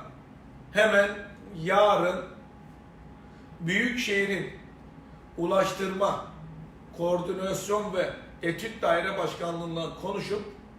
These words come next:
İlhanlar Limanı'nda ve Topağaç Limanımızdaki feribot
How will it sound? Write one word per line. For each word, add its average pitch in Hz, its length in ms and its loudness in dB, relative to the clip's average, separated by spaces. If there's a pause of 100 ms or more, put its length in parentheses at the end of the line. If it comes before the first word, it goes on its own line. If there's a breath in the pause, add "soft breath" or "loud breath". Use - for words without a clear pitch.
(960 loud breath)
İlhanlar 220 920 4
Limanı'nda 165 720 -2 (1500)
ve 160 160 4 (560)
Topağaç 185 540 4 (180)
Limanımızdaki 180 1040 0 (1600)
feribot 196 580 4